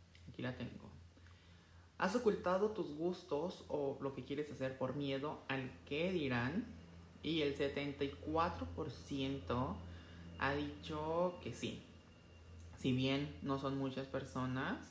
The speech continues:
este, <clears throat> las que dijeron que no, es como, ok, entonces, ¿qué estamos haciendo como personas, como sociedad, para que esas personas, para que nosotros,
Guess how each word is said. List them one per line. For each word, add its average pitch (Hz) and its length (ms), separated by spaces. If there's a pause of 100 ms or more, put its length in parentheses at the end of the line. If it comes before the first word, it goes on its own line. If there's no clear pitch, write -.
(600)
este, 127 840 (320)
<clears throat> - 760
las 147 160
que 135 100
dijeron 131 540
que 135 80
no, 131 420 (440)
es 147 160
como, 156 520
ok, - 280
entonces, 175 680
¿qué 190 60
estamos 190 460
haciendo 151 460
como 139 240
personas, 127 600
como 135 300
sociedad, 127 640 (840)
para 147 360
que 147 180
esas 180 160
personas, 135 520
para 139 220
que 131 120
nosotros, 139 920